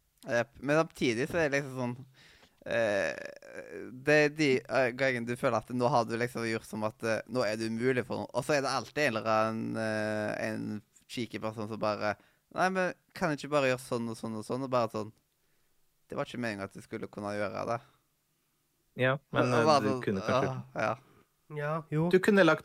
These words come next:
Speaker 2: sølvet på knappene.
Speaker 1: Ja, men det sølvet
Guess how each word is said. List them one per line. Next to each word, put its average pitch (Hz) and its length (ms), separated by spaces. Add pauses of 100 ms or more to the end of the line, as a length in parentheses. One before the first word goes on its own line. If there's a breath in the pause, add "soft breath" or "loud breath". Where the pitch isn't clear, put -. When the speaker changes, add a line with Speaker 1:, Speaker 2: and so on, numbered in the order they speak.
Speaker 2:
sølvet 156 460
på 185 100
knappene. 180 380 (1500)
Speaker 1:
Ja, 147 400
men 151 260 (240)
det 135 180
sølvet 123 240